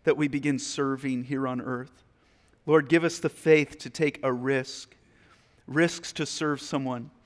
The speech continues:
risks to love others. Lord, help us, uh, to use our brain to engage it with you and your word,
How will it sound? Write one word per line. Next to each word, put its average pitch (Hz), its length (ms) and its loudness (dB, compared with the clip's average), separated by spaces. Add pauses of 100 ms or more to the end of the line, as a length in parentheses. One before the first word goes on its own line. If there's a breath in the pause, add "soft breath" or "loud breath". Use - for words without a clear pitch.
(220 soft breath)
risks - 380 -2
to 160 140 0
love 143 200 2
others. 127 540 -2 (1300 soft breath)
Lord, 156 220 6
help 160 320 0
us, - 300 -2 (280 soft breath)
uh, 143 180 4
to 143 220 -6
use 151 300 -2
our 165 100 4
brain 151 340 -2
to 139 200 -2
engage 143 400 -2
it 156 40 -4
with 143 200 -8
you 147 240 0
and 131 160 -4
your 127 100 -2
word, 127 380 -4